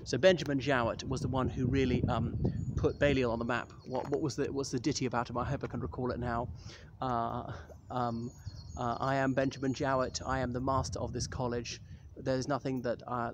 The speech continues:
to know that I don't know it. What I don't know isn't knowledge." Anyway, um, so then it became very famous, and many administrators, uh, went abroad from that college, and politicians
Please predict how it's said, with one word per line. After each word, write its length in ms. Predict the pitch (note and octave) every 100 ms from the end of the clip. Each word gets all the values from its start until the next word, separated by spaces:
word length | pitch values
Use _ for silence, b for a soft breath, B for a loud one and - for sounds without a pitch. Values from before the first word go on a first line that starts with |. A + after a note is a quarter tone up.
| -
to 140 | -
know 200 | B2 B2
that 160 | A#2 -
I 80 | B2
don't 180 | B2
know 200 | C3 B2+
it. 160 | A#2 - -
What 140 | B2+
I 100 | B2+
don't 180 | B2 B2
know 240 | B2 A#2+ A#2
isn't 280 | B2 A#2+ A#2
knowledge." 540 | C3 A#2 F#2+ - - - - B B B B -
Anyway, 400 | E3+ F3 C3 G2+ - -
um, 420 | C3 B2+ B2 B2 -
so 240 | - D3+
then 80 | D#3
it 60 | D#3
became 220 | D#3 D3
very 180 | D3 C3
famous, 460 | - C3+ B2 B2
and 180 | - B2+
many 260 | B2+ B2+ -
administrators, 840 | B2+ C3 B2+ - A#2 - A#2 -
uh, 80 | A#2
went 200 | A#2+ C3
abroad 320 | B2+ C3+ C3+ B2+
from 100 | B2
that 160 | A#2 -
college, 440 | B2 B2 - - - B B
and 180 | A#2+ A#2+
politicians 720 | - A#2+ - C3 C3 A#2+ -